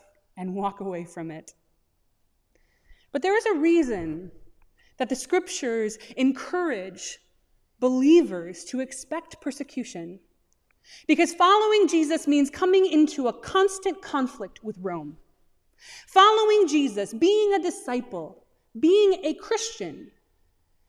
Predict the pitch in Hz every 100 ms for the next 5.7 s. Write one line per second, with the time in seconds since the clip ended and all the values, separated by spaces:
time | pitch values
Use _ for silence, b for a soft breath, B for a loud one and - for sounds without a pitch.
0 | _ 247 294 359 311 269 214 302 339 311
1 | 302 247 202 214 285 - - - - 233
2 | 247 226 214 - 156 139 135 _ _ _
3 | _ _ b b b 180 190 190 381 415
4 | - 359 330 233 240 220 175 175 - 156
5 | - 170 156 151 - - -